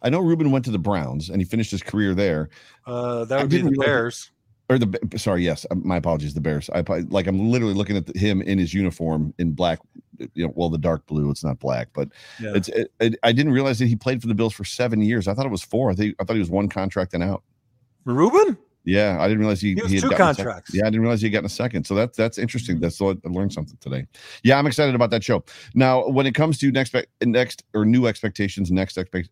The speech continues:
Speaker 1: expectations for the Buffalo Bills, um, clearly, if they're gonna win the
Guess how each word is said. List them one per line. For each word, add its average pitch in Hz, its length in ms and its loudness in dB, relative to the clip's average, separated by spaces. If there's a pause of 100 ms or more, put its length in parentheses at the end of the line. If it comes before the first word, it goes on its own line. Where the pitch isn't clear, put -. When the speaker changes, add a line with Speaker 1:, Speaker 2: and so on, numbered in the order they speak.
Speaker 1:
expectations 85 580 -6
for - 100 -8
the 87 60 0
Buffalo 82 380 -2
Bills, 71 440 -4 (560)
um, 92 480 2 (200)
clearly, 131 560 0 (100)
if 98 100 -4
they're 107 120 -2
gonna 120 160 2
win 117 140 2
the 110 140 0